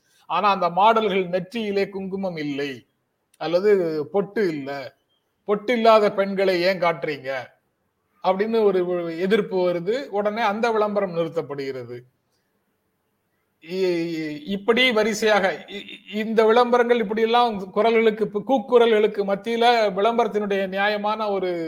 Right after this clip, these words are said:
படைப்பு, அ, படைப்பு உரிமை வந்து நசுக்கப்படுகிறது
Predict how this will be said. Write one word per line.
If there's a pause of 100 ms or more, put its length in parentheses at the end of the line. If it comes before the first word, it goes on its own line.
(680)
படைப்பு, (540)
அ,
படைப்பு
உரிமை
வந்து
நசுக்கப்படுகிறது